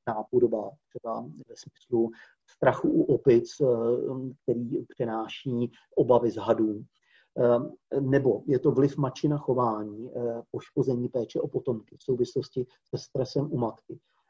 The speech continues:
A nebo prostřednictvím nějakého prenatálního mechanismu. To jsou ty mechanismy transgeneračního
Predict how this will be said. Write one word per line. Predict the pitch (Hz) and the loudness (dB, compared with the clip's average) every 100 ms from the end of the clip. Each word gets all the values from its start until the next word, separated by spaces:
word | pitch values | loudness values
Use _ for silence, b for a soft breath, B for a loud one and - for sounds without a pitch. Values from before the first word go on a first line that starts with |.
| - | -2
A | 127 | 4
nebo | 135 | 4
prostřednictvím | 151 156 143 - - 147 156 151 - 151 | 6 4 2 0 2 4 4 2 2 4
nějakého | 135 127 151 147 | 4 0 2 2
prenatálního | 147 - 127 143 143 120 110 107 107 | 2 0 2 2 2 0 0 -2 -6
mechanismu. | 101 - - 104 - - _ | -8 -10 -12 -14 -18 -20 _
To | - | -8
jsou | 139 | -4
ty | 139 | 0
mechanismy | 127 117 143 127 123 131 | -2 -2 -2 -2 -2 -4
transgeneračního | 127 120 113 123 120 117 - 123 131 | -4 -4 -2 -2 -2 -4 -10 -6 -6